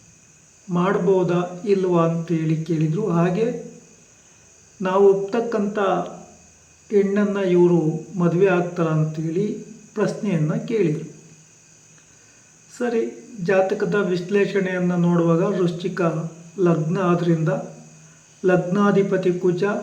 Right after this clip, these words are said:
ಹನ್ನೆರಡನೇ ಮನೆಯಲ್ಲಿ ಇರೋದ್ರಿಂದ, ಸ್ವಲ್ಪ ಚಂದ್ರ ಲಗ್ನದಿಂದ ಎಂಟನೇ ಮನೆಯಲ್ಲಿರೋದ್ರಿಂದ, ಇವರು ಹಠ ಸ್ವಭಾವದ ಮಾತು,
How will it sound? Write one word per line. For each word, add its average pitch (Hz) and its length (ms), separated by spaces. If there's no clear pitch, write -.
ಹನ್ನೆರಡನೇ 185 520
ಮನೆಯಲ್ಲಿ 170 640
ಇರೋದ್ರಿಂದ, 170 560
ಸ್ವಲ್ಪ 185 320
ಚಂದ್ರ 196 320
ಲಗ್ನದಿಂದ 180 600
ಎಂಟನೇ 202 640
ಮನೆಯಲ್ಲಿರೋದ್ರಿಂದ, 170 840
ಇವರು 170 300
ಹಠ 180 380
ಸ್ವಭಾವದ 175 960
ಮಾತು, 165 560